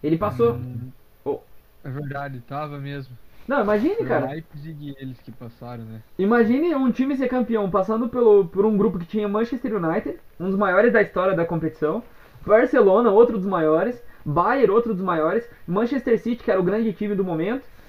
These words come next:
Speaker 1: <laughs> e o, e o Real Madrid, outro dos maiores. Cara, é, não tem o que ser, é incontestável um título desse, se acontecer, obviamente, né? Eu torço pra que sim.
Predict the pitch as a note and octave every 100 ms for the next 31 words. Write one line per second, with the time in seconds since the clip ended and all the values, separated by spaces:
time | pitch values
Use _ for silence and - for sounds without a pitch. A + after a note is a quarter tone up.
0 | - F3 - B3+ B3 B3 A#3+ A3+ G#3 A3+
1 | A3+ A3+ A3 F#3+ G#3+ A3 G#3 - G#3 G#3
2 | F#3 - - - C4+ D3+ C3 D3+ G#3+ F#3+
3 | C3+ G#2 - - - - - F3 G#3+ C4+
4 | C#4 - D4 C4+ G#3 B3 C#4+ D4 D4+ C#4
5 | A3 G3+ F3 E3 F3 F3+ D#3+ C#3+ - -
6 | - - G#3 G#3 G3 F#3 F3 E3 D3+ C#3+
7 | C#3+ C3+ B2+ B2+ - - F3 A#3 A3 A3+
8 | G3+ - - F#3